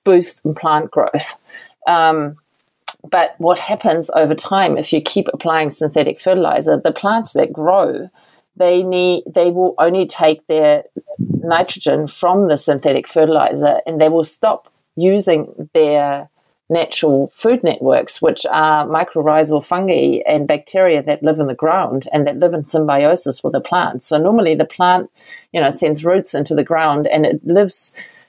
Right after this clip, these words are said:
in this huge underground network of fungi and, and bacteria and small protozoa and insects and worms and all, all that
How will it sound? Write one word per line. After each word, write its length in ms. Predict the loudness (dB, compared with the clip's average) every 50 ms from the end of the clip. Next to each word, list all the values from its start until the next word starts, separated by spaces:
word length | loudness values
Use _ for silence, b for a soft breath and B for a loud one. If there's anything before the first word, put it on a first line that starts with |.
| B _ -2
in 180 | -2 0 2
this 420 | 4 2 2 2 -2 -6 -8 -8 -10
huge 540 | -14 -8 -2 0 2 4 4 2 2 0 -2 -2
underground 560 | -2 0 0 0 0 0 0 0 0 0 0 0
network 520 | 0 0 0 0 2 2 2 2 0 -2 -2
of 140 | -4 -4 -4
fungi 680 | -6 -4 -4 -2 0 0 2 2 4 4 4 2 2 0
and, 380 | 0 0 0 0 0 -2 -4 -2 -2
and 340 | 0 0 2 0 0 -2 -2
bacteria 880 | -2 -2 -2 -4 -4 -2 0 2 2 2 4 4 4 4 2 2 0 -2 -2
and 460 | 0 0 0 0 0 0 0 -2 -2 B B B B B B B B _ -16
small 380 | -12 -4 0 2 4 4 2 0
protozoa 880 | 0 0 0 0 2 0 -2 0 0 2 2 4 4 2 2 2 -2
and 160 | -2 -4 -2
insects 640 | 0 0 0 0 2 2 2 2 2 0 -6 -6 -2 0
and 380 | 2 2 2 2 2 0 0 -2 -4 -4 -4
worms 580 | -2 0 2 2 4 2 2 0 -2 -4 -4
and 140 | -2 -2 0
all, 300 | 2 2 4 4 2 0 0 -2
all 340 | 0 0 0 2 2 2 4
that 220 | 4 4 4